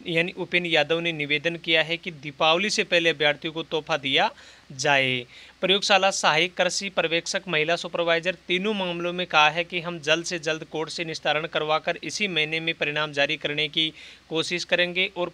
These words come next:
कोर्ट में केवल महिला सुपरवाइजर पर स्टे है, लेकिन मामला तीनों का एक समान है, इसलिए हम तीनों भर्तियों का परिणाम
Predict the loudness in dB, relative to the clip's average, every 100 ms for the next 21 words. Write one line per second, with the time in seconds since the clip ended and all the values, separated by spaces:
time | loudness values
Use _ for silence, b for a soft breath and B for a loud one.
0 | -2 0 0 -2 -6 0 2 2 2 0
1 | 2 0 -2 -6 -2 -2 -2 -4 -4 -6
2 | -6 -6 -2 0 2 2 0 -2 B B
3 | 0 0 0 -2 -2 0 0 0 2 0
4 | 0 -2 -2 -4 -6 -4 -2 2 2 2
5 | 0 0 -4 -4 -2 0 -2 -6 -2 0
6 | 2 2 2 0 -2 -2 -2 -4 -4